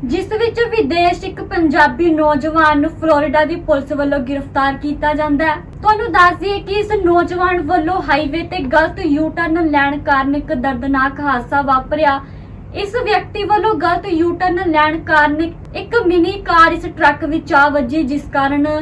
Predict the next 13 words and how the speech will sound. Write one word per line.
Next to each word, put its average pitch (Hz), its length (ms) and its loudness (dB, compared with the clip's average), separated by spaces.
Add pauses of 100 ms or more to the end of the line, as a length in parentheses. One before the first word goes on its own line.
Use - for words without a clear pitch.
(340)
ਮਿੰਨੀ 349 360 2
ਕਾਰ 403 300 6
ਵਿੱਚ 427 200 -4
ਸਵਾਰ 370 380 2 (100)
ਤਿੰਨ 330 220 0
ਵਿਅਕਤੀਆਂ 302 500 0
ਦੀ 330 120 -2
ਮੌਕੇ 294 380 0
ਤੇ 320 160 0
ਮੌਤ 285 360 2
ਹੋ 320 100 2
ਜਾਂਦੀ 302 400 2
ਹੈ। 294 140 2